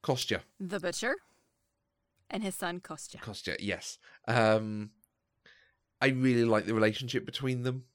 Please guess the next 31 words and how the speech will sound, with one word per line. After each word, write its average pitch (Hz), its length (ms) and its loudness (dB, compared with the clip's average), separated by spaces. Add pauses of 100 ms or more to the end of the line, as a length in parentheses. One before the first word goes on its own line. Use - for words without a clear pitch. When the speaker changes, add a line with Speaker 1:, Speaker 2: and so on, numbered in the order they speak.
(720)
Speaker 2:
Mm-hmm. 165 120 -14
Speaker 1:
You 123 80 -4
don't 127 240 2
often 120 280 -2
see 113 360 -2
genuinely 104 560 -2
good 98 420 -4 (220)
father-son 95 680 -6
relationships 110 680 -8 (280)
done. 170 300 -6 (160)
Speaker 2:
Mm-hmm. 151 300 -16 (440)
Speaker 1:
Uh, 92 180 -6
and 120 120 -4
certainly 147 240 -2
not 123 220 -2
for 123 80 -8
vampires, 101 640 2
certainly 104 260 -2
not 98 200 -6
for, 95 440 -6 (3000)
uh, 101 160 -2
the, 117 200 2
the 120 120 -2
amount 135 240 0
of 123 80 -12
care 113 340 2
that 107 120 0
we 104 100 -4
see 104 220 -2
between 98 380 -6
them. 82 140 -12